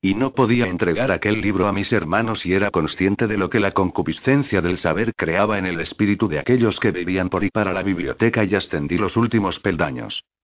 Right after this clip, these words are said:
Recorrí el pasillo que llevaba a mi cámara y la abrí. Una vez dentro, vi que el fuego había decaído, como si, consciente del sacrificio que se avecinaba,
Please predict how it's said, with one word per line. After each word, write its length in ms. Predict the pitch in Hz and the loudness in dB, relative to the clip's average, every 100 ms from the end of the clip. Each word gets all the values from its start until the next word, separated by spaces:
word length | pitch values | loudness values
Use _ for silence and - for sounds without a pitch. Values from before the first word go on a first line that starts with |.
| _ _ _ _ _ - | _ _ _ _ _ -6
Recorrí 480 | - 104 95 92 113 | -2 0 0 2 2
el 140 | 98 | 2
pasillo 440 | 87 - 117 113 110 | -2 0 0 0 0
que 140 | 107 | 0
llevaba 340 | 76 98 95 | 2 0 0
a 40 | 92 | -2
mi 140 | 82 | -2
cámara 420 | 80 110 113 95 | 0 2 2 0
y 40 | 92 | 0
la 160 | 82 | -2
abrí. 260 | 73 80 76 _ _ _ _ - | -2 -4 -8 _ _ _ _ -2
Una 220 | 101 92 | 2 4
vez 200 | 104 120 | 2 2
dentro, 480 | 98 123 117 113 113 85 | 2 2 2 0 -2 0
vi 180 | 110 | 2
que 140 | 139 101 | 2 0
el 140 | 82 | -2
fuego 320 | - 92 92 | 0 2 2
había 280 | 90 110 127 | 2 2 2
decaído, 540 | 110 98 80 104 113 110 - | 2 0 0 0 0 -2 -2
como 240 | 78 64 | -4 -4
si, 300 | - 101 131 _ | -2 -2 -2 _
consciente 560 | 101 85 - 92 101 113 | 0 0 2 0 2 0
del 160 | 104 | -2
sacrificio 640 | 92 87 92 98 113 95 87 | -4 -2 -2 0 -2 0 0
que 100 | 98 | -2
se 140 | - | -2
avecinaba, 640 | 78 73 98 85 113 127 | 0 -2 -2 0 2 2